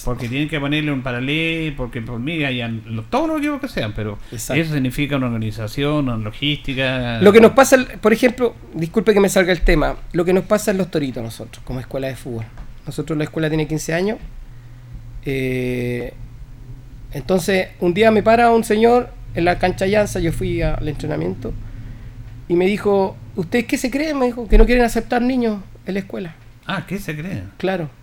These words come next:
Speaker 2: que, que se creen, ¿por qué no quieren que, que inscribir niños? Entonces yo le dije, Mire,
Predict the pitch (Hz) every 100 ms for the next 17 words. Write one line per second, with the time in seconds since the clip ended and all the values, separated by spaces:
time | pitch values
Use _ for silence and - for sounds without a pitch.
0 | - - - 180 170 180 185 170 165 165
1 | 160 156 - - - 170 247 247 254 240
2 | 226 220 214 208 233 240 254 190 160 -
3 | - - - - 190 180 190 208 214 214
4 | 202 135